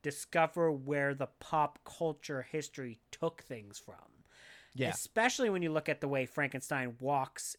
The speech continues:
Speaker 1: in most versions of Frankenstein. Um, that's not in this movie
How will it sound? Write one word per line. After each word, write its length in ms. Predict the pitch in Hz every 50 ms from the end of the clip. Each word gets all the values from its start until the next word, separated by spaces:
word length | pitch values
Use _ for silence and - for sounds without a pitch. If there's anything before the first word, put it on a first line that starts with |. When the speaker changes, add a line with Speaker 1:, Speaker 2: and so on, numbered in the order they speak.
| _ -
Speaker 1:
in 360 | 135 131 123 113 113 113 143 _ _ _ _ _ _ _ _ - 139 131 135
most 680 | 147 151 156 156 160 165 160 156 151 143 - - - - - _ _ -
versions 560 | 147 131 135 156 151 147 131 147 139 131 127 135
of 80 | 127
Frankenstein. 960 | - - 147 135 131 - 135 131 - - 139 127 127 123 123 123 117 117 117 - - - - - - - - -
Um, 500 | 151 135 135 131 127 120 120 113 113 123 -
that's 240 | 147 156 165 160 -
not 320 | 156 151 147 160 220 277
in 80 | 170 143
this 180 | 135 123 - -
movie 460 | 123 123 117 113 107 107 104 117